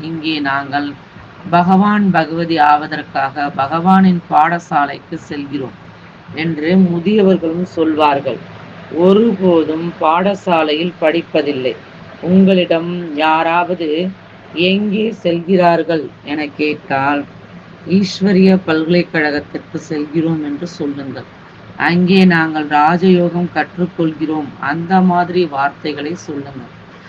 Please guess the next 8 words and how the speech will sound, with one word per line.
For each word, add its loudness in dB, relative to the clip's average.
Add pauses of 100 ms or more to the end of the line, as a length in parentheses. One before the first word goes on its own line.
(200)
அவர்கள் 0 (100)
கேட்டதும் 4
தலை 2
சுற்ற -8
வேண்டும், -10
தலை 2
சுற்ற -4
வேண்டும். -4